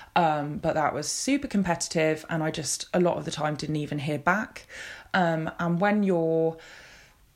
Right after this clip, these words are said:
feeling very underconfident about yourself, like, just constantly getting rejected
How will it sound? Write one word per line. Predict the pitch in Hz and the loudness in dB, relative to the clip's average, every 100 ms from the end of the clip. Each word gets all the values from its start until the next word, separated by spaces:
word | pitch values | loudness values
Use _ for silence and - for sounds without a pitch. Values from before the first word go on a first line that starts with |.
| _ | _
feeling | - 220 208 | 0 4 4
very | 190 185 180 | 6 6 6
underconfident | 180 185 180 - 196 190 208 226 233 | 4 2 2 0 0 0 0 2 2
about | 196 180 - | 4 2 2
yourself, | 165 - 175 123 151 - | -2 4 4 4 0 0
like, | 156 - | 0 0
just | 170 - | -6 -4
constantly | 175 - - 165 160 160 156 | -4 -4 -4 0 0 2 0
getting | - 147 - 160 | -2 -6 -4 -4
rejected | 151 170 156 - - 127 131 | -4 0 0 -2 -4 -2 -2